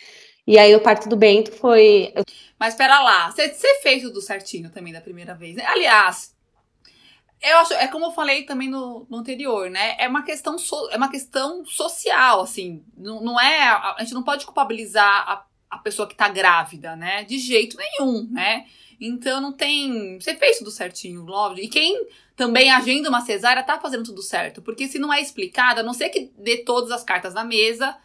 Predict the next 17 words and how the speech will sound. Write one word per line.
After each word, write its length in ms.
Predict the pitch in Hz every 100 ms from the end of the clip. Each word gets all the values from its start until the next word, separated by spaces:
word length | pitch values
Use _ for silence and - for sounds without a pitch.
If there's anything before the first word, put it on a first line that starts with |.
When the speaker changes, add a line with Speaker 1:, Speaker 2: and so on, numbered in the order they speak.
| _ _
Speaker 2:
o 80 | 196
médico 320 | 196 185 -
fale 400 | 226 240 214 208
dos 140 | 185 185
perigos 380 | 220 185 180
da 80 | 175
cesárea 580 | 175 240 233 214 208 185
pro 100 | 190
bebê, 360 | 196 220 196 202
pra 180 | 180
mãe, 140 | 180 180
então, 160 | 196 240
é, 80 |
ainda 280 | 226 254 269
assim, 260 | 254 240 220
a 80 | 202
pe-, 280 | 214 196